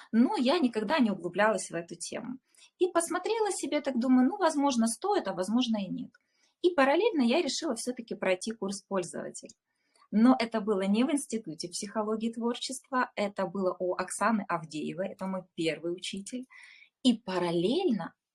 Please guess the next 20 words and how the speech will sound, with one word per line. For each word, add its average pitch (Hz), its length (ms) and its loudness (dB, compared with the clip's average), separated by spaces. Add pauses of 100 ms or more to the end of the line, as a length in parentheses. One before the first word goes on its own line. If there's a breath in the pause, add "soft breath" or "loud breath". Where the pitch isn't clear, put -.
я 208 200 -2
попадаю 190 720 -6
на 170 160 -8
арт-проект 180 840 -6
с - 120 -10
Павлом 175 440 -4
Михайловичем. - 840 -14 (760 soft breath)
Сказать, 262 500 2
что 226 220 -4
это 247 260 0
меня 214 340 2
поразило, 180 800 0
это, 202 320 0
ну, 208 140 0
это 208 180 -2
ничего 196 360 -2
не 165 100 -8
сказать, - 400 -10
если - 240 -16
честно. - 420 -16